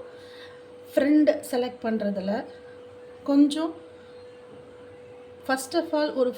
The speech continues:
ஃப்ரெண்ட் செலக்ட் பண்ணணும்னு நினைக்காதீங்க. நமக்கு நல்லது அப்படின்னா,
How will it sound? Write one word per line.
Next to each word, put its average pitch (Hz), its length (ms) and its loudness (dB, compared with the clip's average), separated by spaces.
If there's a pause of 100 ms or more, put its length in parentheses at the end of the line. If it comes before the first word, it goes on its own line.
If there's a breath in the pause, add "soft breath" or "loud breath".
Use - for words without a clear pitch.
ஃப்ரெண்ட் 294 560 4
செலக்ட் 254 360 -2
பண்ணணும்னு 247 580 0
நினைக்காதீங்க. 214 640 -6 (880)
நமக்கு 220 640 -4 (760 loud breath)
நல்லது 240 640 -2
அப்படின்னா, 208 540 -6